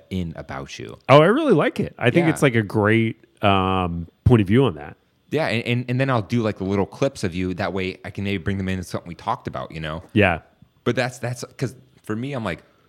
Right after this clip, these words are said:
Speaker 1: "This is good content. People need to see it. How do I bring them in?"
Speaker 2: Yeah.
Speaker 1: And it's by that caption line of, like, the remarkable thing about that person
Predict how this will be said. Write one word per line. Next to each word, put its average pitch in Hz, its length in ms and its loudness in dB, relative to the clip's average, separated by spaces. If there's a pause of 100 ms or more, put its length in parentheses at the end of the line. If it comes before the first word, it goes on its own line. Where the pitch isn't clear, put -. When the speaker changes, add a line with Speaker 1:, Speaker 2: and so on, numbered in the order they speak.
(640)
Speaker 1:
"This - 180 -6
is 107 120 -12
good 113 240 -6
content. 92 420 -8
People 117 300 -6
need 107 160 -6
to - 80 -14
see 117 300 -6
it. - 120 -12
How 135 220 -4
do 135 140 -4
I 139 80 -2
bring 95 280 -4
them 92 140 -6
in?" 277 420 -4
Speaker 2:
Yeah. 104 380 2 (180)
Speaker 1:
And 113 140 -4
it's 101 120 -6
by 110 340 -6
that 110 180 -4
caption 127 360 -6
line 90 200 -4
of, 82 160 -10
like, 90 220 -8 (200)
the 90 140 -4
remarkable 92 560 -6
thing 90 200 -12
about 80 300 -8
that - 160 -6
person 117 520 -4